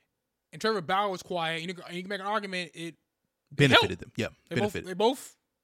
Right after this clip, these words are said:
Speaker 1: they both won.
Speaker 2: Yeah.
Speaker 1: Um, but theirs is different because it was like, it was a, it was, it was actively happening, and it was, it was, it was like a sexual assault.
Speaker 2: Right. It, it was all about the Me Too stuff.
Speaker 1: Yeah,
Speaker 2: Like,
Speaker 1: and it was, I mean, it was
Speaker 2: it,
Speaker 1: like
Speaker 2: it,
Speaker 1: he said, me,
Speaker 2: it,
Speaker 1: it was
Speaker 2: it,
Speaker 1: di-
Speaker 2: it behooves you, especially when it comes to, like,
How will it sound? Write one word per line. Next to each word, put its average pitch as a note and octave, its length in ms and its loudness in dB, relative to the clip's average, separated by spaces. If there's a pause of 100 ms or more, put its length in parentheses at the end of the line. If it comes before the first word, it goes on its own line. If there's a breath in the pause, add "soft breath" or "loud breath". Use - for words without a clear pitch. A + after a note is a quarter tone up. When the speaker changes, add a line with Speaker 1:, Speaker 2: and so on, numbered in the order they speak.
(100)
Speaker 1:
they D3+ 60 -12
both G3 160 -2
won. C#4+ 240 -6 (160)
Speaker 2:
Yeah. A2 160 2 (280)
Speaker 1:
Um, E3 520 -6 (480)
but F#3 140 -6
theirs D4+ 260 4
is B3+ 80 -2
different A3+ 320 -4
because F#3+ 600 -6 (1300)
it G#3+ 60 -4
was G#3+ 120 -4
like, F#3+ 300 0
it G3 80 -2
was G#3 140 0
a, F#3+ 120 -4 (360)
it G#3+ 80 -2
was, G3 160 0
it F3 140 -8
was E3 220 -6
actively G3+ 360 4
happening, F#3 600 -2 (440)
and F3 140 -8
it F#3 80 -4
was, E3 220 -6
it F#3 60 -6
was, F3+ 220 -6
it E3+ 60 -12
was F3 120 -6
like E3 120 -6
a D3+ 80 -12 (140)
sexual - 300 -4
assault. G3+ 580 2
Speaker 2:
Right. E3 180 10
It, E3 120 12
it D#3+ 40 12
was D3+ 120 12
all D3+ 80 12
about D3+ 140 10
the D3 60 2
Me C#3+ 120 4
Too F#3+ 180 2
stuff. E3+ 460 8
Speaker 1:
Yeah, G#3 120 6
Speaker 2:
Like, F#3+ 200 2
Speaker 1:
and G#3+ 100 0
it - 40 6
was, B3 120 -4
I C#4+ 60 -4
mean, F4 80 0
it E4+ 60 2
was D#4 100 6
Speaker 2:
it, F#3+ 60 10
Speaker 1:
like G3+ 80 8
Speaker 2:
it, A3 80 12
Speaker 1:
he C#4 100 6
said, B3+ 280 6
me, A#3 80 2
Speaker 2:
it, G3 100 12
Speaker 1:
it C#4+ 60 2
was A#3+ 100 2
Speaker 2:
it, - 60 -4
Speaker 1:
di- G3 300 8
Speaker 2:
it D#3+ 100 8
behooves D#3+ 580 2
you, A#2+ 500 0
especially D3 340 4
when C3+ 100 2
it B2+ 80 -4
comes A#2 280 -4
to, G#2+ 160 -6
like, G2 280 -8